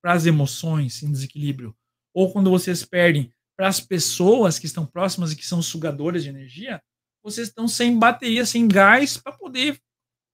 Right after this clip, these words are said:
intuir o mentor, cara. Não vai vir nada. Vai ficar difícil. Vocês querem outra questão pra vocês entenderem a respeito do que fazer e como fazer?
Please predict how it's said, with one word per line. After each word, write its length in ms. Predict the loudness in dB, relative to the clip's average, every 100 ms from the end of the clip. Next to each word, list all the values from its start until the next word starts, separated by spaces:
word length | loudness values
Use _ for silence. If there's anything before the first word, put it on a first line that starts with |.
| _ _ _ _ _
intuir 380 | -18 -6 -2
o 60 | -2
mentor, 500 | -6 _ -8 -6 -6
cara. 240 | -10 _ _ _ _ _ _ _
Não 60 | -18
vai 140 | -10
vir 100 | -4
nada. 420 | -2 -2 -4 -6 -10 _ _ _ _ _ _ _ _ _ _ _ _ _ -18
Vai 100 | -16
ficar 140 | -8
difícil. 800 | -6 -6 -8 -8 -8 -10 -20 _ _ _ _ _ _ _ _ _ _ _ _ _ _ _ _ _ _ _ _ _ _ _ _ _ _ _ _ _ _ _ _ _ _ _
Vocês 220 | _ -10 -4
querem 520 | 2 4 4 2 -2 _ _ _ _ _ _ _ _
outra 260 | -8 -6 -6
questão 400 | -6 -8 -6 -6
pra 120 | -4
vocês 260 | -6 -6 -4
entenderem 540 | -4 -4 -4 -2 -2
a 20 |
respeito 420 | -4 -6 -10 -12 -10
do 120 | -14
que 100 | -14
fazer 460 | -18 -18 -8 -6
e 40 | -6
como 240 | -8 -12
fazer? 520 | -12 -18 -14 -12 -14